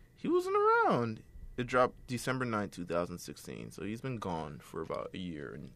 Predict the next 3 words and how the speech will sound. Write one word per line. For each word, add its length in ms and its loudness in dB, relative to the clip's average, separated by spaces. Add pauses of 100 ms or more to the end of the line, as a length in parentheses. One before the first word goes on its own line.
a 100 -12
half-ish. 1300 -12 (880)
Um, 420 -6